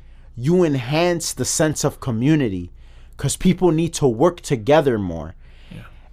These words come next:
Speaker 1: And once you enhance the sense of community, you eliminate a lot of ills of society, because what starts to happen when you have a sense of community and you're no longer living in the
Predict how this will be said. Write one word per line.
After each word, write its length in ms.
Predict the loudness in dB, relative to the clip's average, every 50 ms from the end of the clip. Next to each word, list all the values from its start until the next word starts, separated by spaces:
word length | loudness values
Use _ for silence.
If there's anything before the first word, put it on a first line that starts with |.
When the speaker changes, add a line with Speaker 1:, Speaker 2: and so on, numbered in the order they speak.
| -4 2
Speaker 1:
And 220 | 4 6 8 8 8
once 240 | 6 6 6 4 4
you 120 | 4 4 4
enhance 400 | 4 4 4 4 2 2 0 0
the 80 | 0
sense 380 | 2 2 2 2 2 2 2 0
of 140 | 0 0 0
community, 920 | 0 0 0 2 2 4 4 4 4 4 4 4 4 2 0 0 -2 -6 -10 -16 -20 -20 -20 -20 -20 -20 -20 -20 -20 -20 -20 -20 -20 -20 -20 -20 -20 -20 -20 -18 -12
you 440 | -10 -4 0 4 4 4 4 4 2 2
eliminate 800 | 4 6 6 6 6 6 4 2 2 2 2 2 0 -2 -4 -4 -8 -8 -4
a 160 | -2 0 0
lot 640 | 0 0 0 0 0 0 2 4 4 4 6 6 6
of 180 | 4 4 2 4 6
ills 360 | 8 8 10 10 8 6 4
of 140 | 2 0 0
society, 720 | 0 0 0 0 2 4 4 6 6 6 6 4 2 2
because 340 | 0 0 0 2 0 0 2
what 200 | 4 2 2 2
starts 280 | 4 4 4 4 4 2
to 100 | 0 -2
happen 640 | 0 2 4 2 2 2 2 0 0 0 -2 -6 -10 -14 -20 -20 -20 -20 -20 -20 -20 -20 -20 -20 -20 -8 -2
when 160 | 0 2 4
you 100 | 4 4
have 240 | 4 4 6 6 6
a 80 | 4 2
sense 320 | 2 2 2 2 2 2
of 140 | -2 -2 -2
community 560 | -2 0 2 2 2 2 2 2 0 0 0
and 160 | 2 4 4
you're 100 | 6 6
no 180 | 6 6 6 6
longer 400 | 6 6 6 6 4 4 2 2
living 500 | 2 4 4 4 4 4 2 0 0 -2 -4
in 200 | -2 0 0 2
the 200 | 4 4 2 2